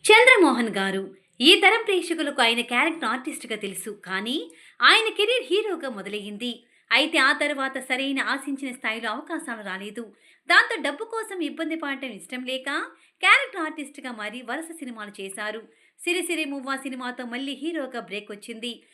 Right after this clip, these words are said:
పదహారేళ్ల వయసు సినిమాతో హీరోగా ఆయన వెనక్కి తిరిగి చూసుకోవాల్సిన అవసరం లేకుండా పోయింది. చంద్రమోహన్ గారి సరసన సుమారు అరవై మంది హీరోయిన్లు నటించారు. అందులో చాలా మంది స్టార్ హీరోయిన్లు అయ్యారు.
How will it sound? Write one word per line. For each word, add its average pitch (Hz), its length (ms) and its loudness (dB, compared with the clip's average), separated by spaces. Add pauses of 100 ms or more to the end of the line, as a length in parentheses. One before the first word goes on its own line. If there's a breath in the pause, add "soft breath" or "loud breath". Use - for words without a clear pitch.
(240 soft breath)
పదహారేళ్ల 403 640 2
వయసు 302 340 -6
సినిమాతో 277 500 -6
హీరోగా 262 460 -6
ఆయన 220 180 -4
వెనక్కి 277 360 -8
తిరిగి 247 380 -10
చూసుకోవాల్సిన 208 500 -10
అవసరం 240 320 -12
లేకుండా 202 380 -10
పోయింది. 196 680 -12 (560 loud breath)
చంద్రమోహన్ 440 600 8
గారి 330 240 6
సరసన 311 440 4
సుమారు 381 440 4
అరవై 320 340 2
మంది 330 240 0
హీరోయిన్లు 311 460 0
నటించారు. 226 680 -4 (340 soft breath)
అందులో 294 320 4
చాలా 285 380 4
మంది 269 240 -6
స్టార్ 330 380 -4
హీరోయిన్లు 262 340 -6
అయ్యారు. 220 440 -4